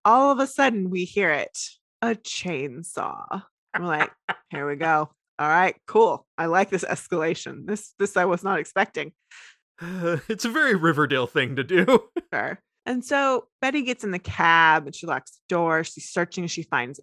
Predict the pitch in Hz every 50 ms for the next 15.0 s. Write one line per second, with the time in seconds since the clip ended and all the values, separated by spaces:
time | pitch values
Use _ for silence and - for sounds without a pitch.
0 | - 147 143 143 147 - 175 160 156 160 151 147 143 147 147 170 165 156 147 147
1 | 147 135 - - - - _ - 156 175 180 190 196 208 208 208 208 208 202 -
2 | - 254 247 403 403 - 349 330 311 269 - - 233 240 277 285 _ _ _ -
3 | - 220 226 202 190 - 202 - - - 214 220 269 262 214 196 - 151 190 -
4 | - 208 196 165 - - - - - _ - - - 208 220 254 302 311 - -
5 | 254 220 180 165 160 - - - 185 170 151 135 131 151 151 - _ _ _ -
6 | - 214 214 214 220 226 226 196 196 202 - 202 180 196 180 190 196 240 233 -
7 | - 233 220 208 196 190 208 - - 170 160 160 156 151 170 - - - - -
8 | 175 156 - - - - 202 190 - - - - 170 110 - - - 143 127 139
9 | 135 143 - - 135 - - 147 - - - 185 180 - - 196 185 190 185 160
10 | - - 147 143 147 - 147 147 143 143 143 - 143 143 139 - - 143 143 -
11 | - 208 214 214 202 - _ _ _ _ _ - - - 185 185 190 196 196 196
12 | 196 196 180 185 180 175 175 170 170 170 - 196 - - 214 202 - - - -
13 | 175 175 175 175 170 170 - 185 190 - - 185 165 165 170 165 160 160 - -
14 | 160 165 - - 175 - - 233 254 262 247 233 220 208 - - 175 175 - 185